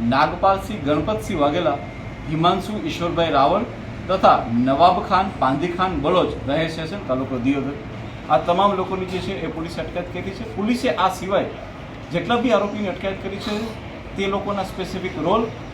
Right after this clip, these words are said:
શું શું હતા તે બાબતનું બી નામદાર કોર્ટની સમક્ષ અમે લોકો ત્યાં જે છે એફિડેવિટ કરી રહ્યા છીએ અને એ તમામના પોલીસ દ્વારા જે છે એવિડન્સ પણ ગોતી લેવામાં આવ્યા છે. આ સિવાય એ લોકોના જે ટેકનિકલ એનાલિસિસ કરીને આ લોકોએ, તમામ લોકોએ બનાવવાળા સ્થળે હાજર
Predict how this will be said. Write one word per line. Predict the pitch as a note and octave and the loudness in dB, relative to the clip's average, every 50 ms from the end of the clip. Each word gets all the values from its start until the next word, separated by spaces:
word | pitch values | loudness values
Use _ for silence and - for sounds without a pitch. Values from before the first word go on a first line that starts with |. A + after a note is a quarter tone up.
| - - - - - - - - - - | -12 -12 -12 -12 -12 -12 -14 -14 -8 -4
શું | F#3+ F#3+ F#3 | -4 -2 -2
શું | - A3+ G#3+ G#3 | -2 2 2 2
હતા | G#3 G#3+ A3 G#3+ | 4 4 2 2
તે | G#3+ F#3+ F#3+ F#3 | 2 0 2 6
બાબતનું | F#3 F#3+ F#3+ G3 G3 F#3+ G3 G3 | 6 6 6 4 -2 -4 -6 -6
બી | F#3+ E3+ | -4 -2
નામદાર | E3+ E3 E3 E3+ E3+ E3 - | 0 0 0 0 -2 -4 -4
કોર્ટની | F3 E3+ E3+ F3 | -6 -6 -6 -6
સમક્ષ | - - F3+ F#3+ F#3+ - - - D#3 | -6 -4 -4 -6 -6 -6 -6 -4 -4
અમે | D3 D#3+ D#3+ D#3 | -2 0 0 0
લોકો | E3 E3+ - F3 D#3+ | -2 -2 -4 -4 -4
ત્યાં | C3+ D#3+ D#3+ D#3+ D#3 | -4 -2 -4 -4 -4
જે | D#3+ D3+ - | -4 -6 -6
છે | F#3+ F#3 D3 | -6 -6 -6
એફિડેવિટ | C#3+ C#3+ D#3 E3 D3+ - | -6 -6 -6 -6 -6 -6
કરી | D3 D3 C#3+ F3 | -6 -4 -4 -2
રહ્યા | F3+ F#3 F3+ - | -2 -4 -4 -4
છીએ | - G#3+ - - - F3 | -6 -6 -8 -6 -6 -6
અને | E3+ E3+ | -4 -2
એ | F3 F3+ - F3+ | -2 -4 -2 -2
તમામના | F3 F3+ G#3 A3+ A#3 A3 F3+ D3 A#2 - - - - - - - - - - | 4 6 8 8 8 6 4 0 -2 -4 -8 -10 -12 -12 -12 -12 -12 -8 -6
પોલીસ | E3 F#3 F#3+ E3 | -4 -2 -2 -2
દ્વારા | F3 F3+ F3 F3+ F3 F3 | 0 0 0 0 0 -4
જે | E3+ D#3+ | -6 -8
છે | F3 - B2+ C#3 | -8 -6 -4 -2
એવિડન્સ | D3 D#3 D#3+ E3 D#3+ - - | -2 0 -2 -2 -2 -4 -6
પણ | - G#3 - D3+ | -6 -6 -4 -4
ગોતી | D3 - D3+ D3 | -6 -4 -4 -4
લેવામાં | D3+ D#3+ D#3+ D#3+ D#3+ E3 | -2 0 0 0 2 0
આવ્યા | E3+ F3 E3+ G3 | 0 0 0 -2
છે. | A#3 A#3+ - - - - - - - - - - - - - F3 | -4 -8 -8 -10 -12 -12 -12 -12 -12 -12 -12 -14 -14 -6 2 4
આ | G3 G#3 | 4 4
સિવાય | - A#3+ A#3 A#3 B3 B3+ B3+ B3 - - | 4 2 2 2 4 2 2 0 -2 -2
એ | G3+ G#3+ | -4 -2
લોકોના | G#3+ A3+ A3 A3+ A3 A3 A3 G#3 | -2 -2 -2 -2 -2 -4 -4 -6
જે | A3 G#3+ | -6 -6
ટેકનિકલ | F#3 E3 - F3+ G#3 G#3 G#3+ A#3+ A#3 A3 | -6 -6 -6 -6 -6 -4 -2 -2 -2 0
એનાલિસિસ | F#3+ F#3+ G3+ G3 G3 G3 - G#3 G3+ - - | -2 -2 -2 -2 -2 -4 -6 -8 -10 -8 -8
કરીને | G3+ G3 G#3 G#3 G3 | -6 -4 -4 -4 -2
આ | - D3+ E3+ | 0 0 0
લોકોએ, | F#3+ G3 - G3+ G3 - - | 0 0 -4 -6 -6 -2 0
તમામ | A3+ G3+ G#3+ A3+ A3+ G#3+ | 4 6 8 6 8 6
લોકોએ | G3+ - - F3 D3 C3+ A2+ A2 - - - - C3+ | 2 0 -2 -2 -2 -2 -2 -4 -8 -12 -12 -4 0
બનાવવાળા | D3 E3 G3 G#3 G3 F#3+ G3 G3 F#3+ | 0 2 4 6 6 6 6 4 2
સ્થળે | F#3 - F#3+ F3+ F#3 E3+ - A#2 | -2 -4 -4 -2 -2 -2 -2 -2
હાજર | B2+ C3+ D#3+ F#3 | -2 -2 -2 -2